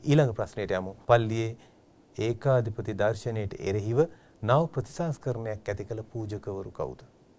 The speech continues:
ඔව්, අපිට මතකයි. මාටින් ලූතර් අර දොරේ අර අලුත්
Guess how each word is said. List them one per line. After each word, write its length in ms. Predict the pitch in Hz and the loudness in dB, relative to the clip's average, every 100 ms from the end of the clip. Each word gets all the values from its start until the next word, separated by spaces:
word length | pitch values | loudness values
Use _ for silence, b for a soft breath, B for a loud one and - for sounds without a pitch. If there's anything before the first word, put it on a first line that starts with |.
| _ _ _ _ _ _ _ _ _ _ _ _ _ _ _ _ _ | _ _ _ _ _ _ _ _ _ _ _ _ _ _ _ _ _
ඔව්, 240 | 87 82 - _ _ | -6 -6 -10 _ _
අපිට 260 | - 110 | -6 -4
මතකයි. 460 | 98 92 - 92 85 - _ _ _ _ _ _ _ _ _ _ _ _ _ | -4 -4 -4 -6 -8 -12 _ _ _ _ _ _ _ _ _ _ _ _ _
මාටින් 480 | 101 92 95 95 98 | -4 -2 -2 -2 -2
ලූතර් 400 | 95 104 101 87 | 0 -2 -2 -4
අර 160 | 90 90 92 - _ _ _ b b b _ - - | -2 0 -2 -4 _ _ _ b b b _ -18 -6
දොරේ 360 | 101 98 127 - - - - - - _ - - - - _ | -2 -2 -4 -8 -20 -20 -20 -20 -20 _ -20 -20 -20 -20 _
අර 160 | - 92 - - - b b b | -6 -4 -6 -12 -20 b b b
අලුත් 300 | - 101 104 | -4 -4 -4